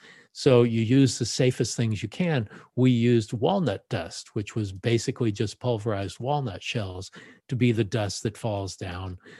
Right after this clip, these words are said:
uh, during the phony rock collapse, and the, and the walls of the caves are collapsing. So as they're running out,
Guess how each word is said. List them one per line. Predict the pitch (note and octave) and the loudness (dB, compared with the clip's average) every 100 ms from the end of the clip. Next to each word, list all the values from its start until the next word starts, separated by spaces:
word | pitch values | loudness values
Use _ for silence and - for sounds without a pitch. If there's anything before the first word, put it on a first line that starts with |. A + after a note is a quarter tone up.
| - - | -20 -10
uh, | G#2 G2 G2 F#2+ | -4 -2 -2 -4
during | A2+ G2+ G2 F#2+ F#2+ | -2 -2 -2 -6 -8
the | G2+ G2 G2 G2 - C3+ | -4 -2 -2 -6 -10 -14
phony | A#2+ - A#2+ G#2 G#2 F#2+ - - - | -16 -6 -2 0 -2 -6 -12 -12 0
rock | A#2 G#2+ - | 0 0 -4
collapse, | B2+ F#2+ F#2 E2+ - | -6 -4 -6 -8 -8
and | G2 | -6
the, | F#2+ G2+ | -6 -6
and | A2+ G2 | -4 -4
the | |
walls | F#2+ A2+ G#2+ G#2 | -2 0 0 0
of | G#2 | -2
the | G2 | -6
caves | - B2+ A2 | -2 0 -2
are | A2 | -4
collapsing. | - A2 G2+ G2 - A2 F#2+ - - - - _ | -8 -10 -8 -10 -8 -10 -10 -16 -20 -20 -20 _
So | - D#3+ C3+ | -2 2 4
as | D3+ E3+ | 4 4
they're | E3+ | 4
running | D3 D#3+ D3 | 4 4 2
out, | E3+ A#2 F#2+ | 2 0 -4